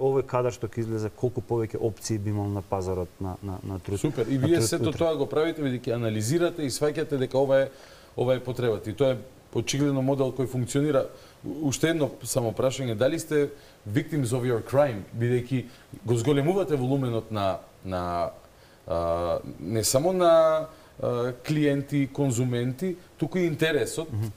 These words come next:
Speaker 2: дали, уствари конзументите, а, има ли Македонија доволно кадар да ги обслужи,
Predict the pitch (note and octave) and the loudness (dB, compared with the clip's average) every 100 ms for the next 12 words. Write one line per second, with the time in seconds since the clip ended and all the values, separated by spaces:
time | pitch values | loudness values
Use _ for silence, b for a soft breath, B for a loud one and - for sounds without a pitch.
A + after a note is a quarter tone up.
0 | - G2 A#2 G2+ F#2+ F2 G2 F2+ F#2+ E2 | -6 -4 -4 -4 -4 -4 -4 -4 -4 -6
1 | E2 F#2 D#3+ - B B B F2+ F#2 F2+ | -8 -6 -6 -6 B B B -2 2 2
2 | F2+ E2 - A#2+ C3+ D#3 D#3+ D#3+ D#3 D#3+ | 2 0 -2 2 2 2 0 -2 -2 0
3 | D#3 C#3 B2 C#3+ D3+ D3+ C#3 C#3+ C#3 C#3 | -2 -2 2 4 4 0 4 4 6 4
4 | C3 C3 C3 D3 - C3 A2+ G#2+ | 0 4 4 4 -2 -4 -2 -4